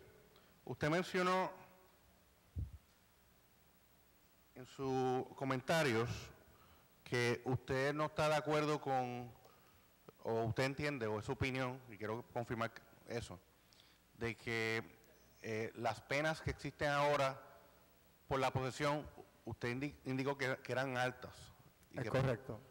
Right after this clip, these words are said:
Speaker 1: ¿Usted entiende que de-, se debía revisar?
Speaker 2: Eso fue lo que dije, que se debería revisar las penalidades asociadas a la marihuana, no de penalizarla.
Speaker 1: Muy bien. Eh, en la,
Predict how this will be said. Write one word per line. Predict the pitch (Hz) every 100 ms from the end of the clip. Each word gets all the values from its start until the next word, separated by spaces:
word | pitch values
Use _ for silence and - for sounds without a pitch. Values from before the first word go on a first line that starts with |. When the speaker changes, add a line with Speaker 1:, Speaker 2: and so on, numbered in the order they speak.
| -
Speaker 1:
¿Usted | - 113
entiende | 123 151 160
que | 156
de-, | 147 143 135
se | - -
debía | 127 127 135
revisar? | 156 156 147 151 139 - - - -
Speaker 2:
Eso | 127 101
fue | 120
lo | 135
que | 135
dije, | 139 156 127
que | 120
se | -
debería | 117 113 113 113
revisar | 120 139 139 - 143 147
las | 135
penalidades | - 120 113 110 113 110 123
asociadas | 139 123 139 - 131 127 131
a |
la | 135
marihuana, | 131 139 156 139
no | 127 131
de | 151
penalizarla. | 143 127 117 107 - 117 104 101 - - - - - -
Speaker 1:
Muy | 123
bien. | 117 95 - - - - - -
Eh, | 113 127 127 127 127 - -
en | 143 147
la, | 147 143 143 135 131 123 127